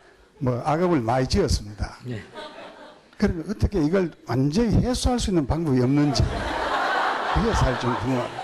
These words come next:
Speaker 1: 예, 이사님 하나만 여쭙겠습니다.
Speaker 2: 예.
Speaker 1: 예.
Speaker 2: 아니, 좋은 질문 하셨어요. 어, 우리가 인생을 살아보면 우리 뜻하는 대로 인생이 됩니까, 안 됩니까?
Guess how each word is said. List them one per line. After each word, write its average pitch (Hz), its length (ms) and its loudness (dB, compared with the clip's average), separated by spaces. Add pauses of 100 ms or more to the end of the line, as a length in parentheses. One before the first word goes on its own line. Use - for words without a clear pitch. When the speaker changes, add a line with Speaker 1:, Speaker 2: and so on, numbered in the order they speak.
(480)
Speaker 1:
예, 127 220 0
이사님 123 300 2
하나만 135 300 2
여쭙겠습니다. 107 600 -4 (140)
Speaker 2:
예. 139 160 -6 (140)
Speaker 1:
예. 104 120 -8 (720)
Speaker 2:
아니, 151 140 -2
좋은 151 180 -2
질문 147 280 0
하셨어요. 135 420 -8 (3250)
어, 131 300 -12 (720)
우리가 170 180 -4
인생을 156 440 -2
살아보면 147 640 -10
우리 147 180 -12
뜻하는 196 420 -10
대로 151 140 -8
인생이 131 320 -10
됩니까, 143 360 -10
안 127 100 -12
됩니까? 110 360 -16